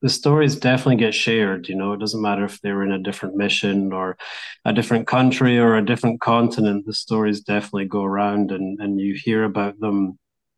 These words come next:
constantly. And that ever-present danger of, "I may be targeted essentially because I'm a missionary." You know, they might not be targeting you because you're there as a missionary, but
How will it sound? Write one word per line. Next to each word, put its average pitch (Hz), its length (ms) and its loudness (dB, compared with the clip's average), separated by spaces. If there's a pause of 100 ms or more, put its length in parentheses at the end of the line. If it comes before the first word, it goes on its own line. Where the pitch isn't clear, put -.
(340)
constantly. 107 840 0
And 110 200 2
that 113 200 2
ever-present 113 680 2
danger 104 440 2
of, 95 180 -2 (1300)
"I 107 320 4
may 107 280 4
be 104 220 0
targeted 98 840 -2 (1000)
essentially 143 880 2
because 98 840 0
I'm 104 160 0
a 98 40 0
missionary." 95 640 0
You 120 280 -4
know, 120 80 -6
they 131 80 2
might 135 240 4
not 110 200 2
be 107 60 0
targeting 98 500 -2
you 95 120 -2
because 95 360 -4
you're 98 160 -2
there 95 360 -2 (140)
as 104 200 2
a 101 60 -6
missionary, 98 440 0
but 92 260 -8